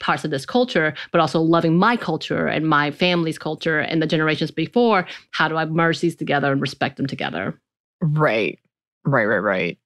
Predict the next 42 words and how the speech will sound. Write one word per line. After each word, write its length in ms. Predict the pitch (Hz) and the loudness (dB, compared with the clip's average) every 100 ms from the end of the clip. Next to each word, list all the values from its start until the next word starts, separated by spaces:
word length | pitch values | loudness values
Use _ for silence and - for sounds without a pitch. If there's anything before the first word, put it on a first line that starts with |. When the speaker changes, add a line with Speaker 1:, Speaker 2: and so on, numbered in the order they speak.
| _ | _
Speaker 2:
And 200 | 143 139 | -2 0
to 120 | 139 139 | 2 2
have 720 | 147 139 139 135 135 - - _ _ _ _ _ _ _ _ _ _ _ - | 4 2 2 -2 -6 -10 -16 _ _ _ _ _ _ _ _ _ _ _ 0
the 100 | 165 | 2
moment 420 | 156 143 143 147 | 4 4 4 2
where 100 | 147 | 0
she, 240 | 143 - 143 | -2 -4 -2
the 220 | 135 135 | 0 2
racial 360 | 139 143 156 | 2 0 0
slur, 500 | 135 - 147 139 139 | -2 0 2 4 2
like, 140 | 135 131 | 0 0
her 160 | 147 | -2
father 440 | 135 - 135 139 135 | 0 2 2 2 0
has 200 | 135 135 | -2 0
that 180 | 139 131 | 0 0
memory, 600 | 135 131 131 127 127 123 _ _ _ _ _ | -2 -4 -4 -4 -6 -10 _ _ _ _ _
and 220 | 143 127 | -4 -2
for 140 | - 131 | 0 2
her 200 | 147 147 | 2 2
to 60 | |
Speaker 1:
Right. 40 | 139 143 | 2 2
Speaker 2:
have 180 | 127 123 | 0 0
it, 260 | 127 123 - _ _ _ | -2 -2 -6 _ _ _
and 120 | 147 139 | -4 0
to 100 | 151 | 2
have 160 | 151 143 | 2 2
it 160 | 127 | -2
be 140 | 135 127 | -2 0
weaponized 560 | 131 127 135 131 - | 0 0 0 -2 -2
against 640 | 127 120 123 - - - - - | -4 -2 -4 -6 -14 -16 -14 -10
her 720 | - 214 196 160 147 143 143 _ _ _ _ _ _ | 0 2 2 2 0 -2 -6 _ _ _ _ _ _
as 200 | - 147 | -2 0
basically, 420 | 135 139 - - 123 | 2 0 0 -2 0
like, 220 | 120 - | 0 0
"You 100 | 135 | 0
don't 180 | 127 113 | 0 2
belong 300 | 117 120 117 | 2 2 0
here." 320 | 143 - 165 165 | -6 -8 -6 -2
Whereas, 320 | 139 139 - | 0 -2 -2
like, 160 | 143 | -2
Speaker 1:
Right. 20 | - | 0
Speaker 2:
constantly, 840 | - 139 131 123 127 127 123 135 | 2 2 2 -2 0 0 -2 -6